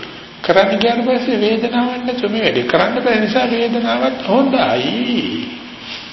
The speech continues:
එතකොට වේදනාවක් නැත්නම් මේක මේ පරීක්ෂණය කරන්න බෑ.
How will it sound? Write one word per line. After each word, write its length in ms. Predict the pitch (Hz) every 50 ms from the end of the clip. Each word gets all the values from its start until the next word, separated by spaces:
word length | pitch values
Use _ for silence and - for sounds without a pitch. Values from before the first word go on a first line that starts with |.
| - - - - - - - - - - - - -
එතකොට 240 | - 160 131 123 127
වේදනාවක් 420 | 117 139 143 139 147 135 131 127
නැත්නම් 280 | 139 151 147 143 123 127
මේක 180 | 139 139 120 120
මේ 180 | 120 120 117
පරීක්ෂණය 440 | 113 120 135 151 170 - 160 135 120
කරන්න 280 | 117 135 151 214 277 330
බෑ. 180 | 349 415 508